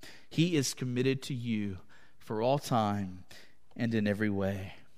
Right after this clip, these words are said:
So take heart and let us trust Daniel's God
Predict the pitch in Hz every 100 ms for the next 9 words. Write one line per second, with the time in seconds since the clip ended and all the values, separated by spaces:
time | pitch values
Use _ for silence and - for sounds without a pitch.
0 | - - - - - 101 - 160 - 120
1 | 107 156 - - - - - - - -
2 | - - 117 113 123 131 - - 120 104
3 | - 131 113 104 104 95 104 101 95 90
4 | 90